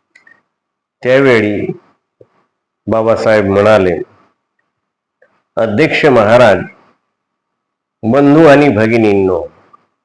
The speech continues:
आपल्याला इथे आल्यास दोन तीन तास झाले असतील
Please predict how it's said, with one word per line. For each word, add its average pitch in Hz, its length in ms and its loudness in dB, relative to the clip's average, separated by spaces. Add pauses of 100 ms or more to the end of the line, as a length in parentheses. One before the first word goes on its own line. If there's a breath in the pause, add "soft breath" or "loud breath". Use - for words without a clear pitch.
(960)
आपल्याला 160 640 2
इथे 151 360 0
आल्यास 139 480 2
दोन 131 260 2
तीन 135 300 -2
तास 131 240 2
झाले 117 260 2
असतील 98 460 -2